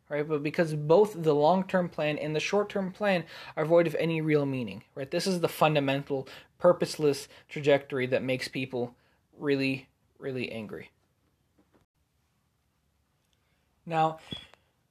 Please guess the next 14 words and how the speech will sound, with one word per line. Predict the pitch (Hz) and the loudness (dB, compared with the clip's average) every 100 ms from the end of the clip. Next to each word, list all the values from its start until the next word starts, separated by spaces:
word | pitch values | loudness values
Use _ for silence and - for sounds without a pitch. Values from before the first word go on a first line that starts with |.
| _ _ _ | _ _ _
this | 170 180 208 - - | -2 2 2 0 -4
is, | 170 165 165 156 - | -2 -2 -4 -8 -10
this | 185 220 | -8 -4
is | 175 | -6
really, | 151 170 160 160 156 - _ _ _ | -2 0 0 -2 -6 -14 _ _ _
this | - | -14
is | 165 | -6
really | 170 165 | 0 0
the | 156 143 | 0 -2
fundamental | - 156 143 143 139 147 | -2 -4 -4 -6 -2 -2
root | 139 143 139 - - | -2 -4 -4 -8 -10
of, | 143 135 131 139 - _ _ _ | -2 0 -2 -6 -18 _ _ _
of | 151 139 | -4 -2
normal, | 147 147 147 143 135 | 0 0 0 -2 -4